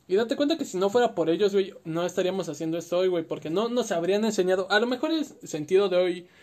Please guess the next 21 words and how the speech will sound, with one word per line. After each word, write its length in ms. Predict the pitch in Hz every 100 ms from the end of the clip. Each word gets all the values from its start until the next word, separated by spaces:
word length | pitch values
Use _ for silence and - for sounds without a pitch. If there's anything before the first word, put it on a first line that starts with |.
| - _
hoy, 260 | 175 190 185
hoy, 180 | 175 165
hoy, 240 | 170 254
no 180 | 277 165
es 100 | 170
monetizarlo, 760 | 175 160 143 160 151 165 226 - _ _ _ _ _
pero 220 | 160 156
te 100 | 151
enseñaron 360 | 160 175 190 214
que 100 | 180
se 100 | 160
puede 220 | 160 196
hacer, 200 | 196 202
güey, 140 | 214 220
sin 180 | 190 165
tener 320 | 156 170 190
mucho 260 | 190 185
equipo, 440 | 170 - 196 190 165
güey, 240 | 151 143
simplemente 540 | 135 185 196 180 185 185
empezando. 600 | 170 147 185 190 170